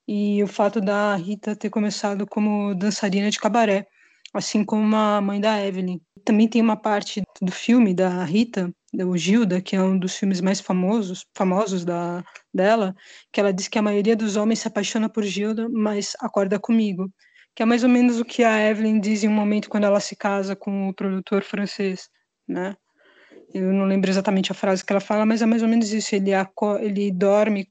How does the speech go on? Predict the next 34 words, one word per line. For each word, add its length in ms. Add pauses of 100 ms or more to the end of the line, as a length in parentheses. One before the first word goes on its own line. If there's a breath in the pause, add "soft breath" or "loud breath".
ele 340 (680 soft breath)
dorme 420
com 300
a, 440 (140)
esqueci 340
o 40
nome 160
da 80
personagem 440
que 100
ela 100
faz 260
naquele 280
filme 240
francês 440
que 160
ela 240
diz, 340 (540 soft breath)
que 320
ele 200
sonha 440
com 260
ela, 340
né? 260
Ele 160
sonha 340
que 140
ele 100
vai 80
estar 140
sempre 300
com 100
aquela 320
personagem, 760